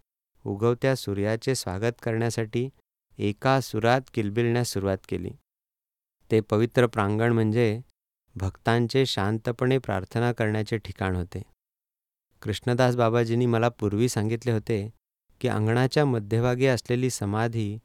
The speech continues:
श्री रूप गोस्वामी नावाच्या सुप्रसिद्ध संतांची होती.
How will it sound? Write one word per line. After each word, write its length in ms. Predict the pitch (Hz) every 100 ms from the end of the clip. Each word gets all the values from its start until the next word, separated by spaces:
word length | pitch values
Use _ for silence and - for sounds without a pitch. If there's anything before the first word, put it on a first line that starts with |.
| _ _ _ _ _
श्री 280 | - - 147
रूप 260 | 127 127 131
गोस्वामी 500 | 135 120 135 139 139
नावाच्या 480 | 113 110 120 143
सुप्रसिद्ध 720 | 135 - 117 117 110 123 123
संतांची 720 | 135 110 101 98 107 113 - 117
होती. 340 | 92 - -